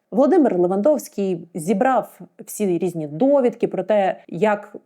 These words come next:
військовослужбовець, він виїхав з Криму, відразу після окупації, з владою окупаційною не співпрацював, житло втратив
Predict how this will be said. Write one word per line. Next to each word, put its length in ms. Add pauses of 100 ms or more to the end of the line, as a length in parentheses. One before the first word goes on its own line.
(200)
військовослужбовець, 1200
він 360
виїхав 520
з 80
Криму, 440
відразу 320
після 240
окупації, 760
з 60
владою 420
окупаційною 680
не 120
співпрацював, 920
житло 300
втратив 680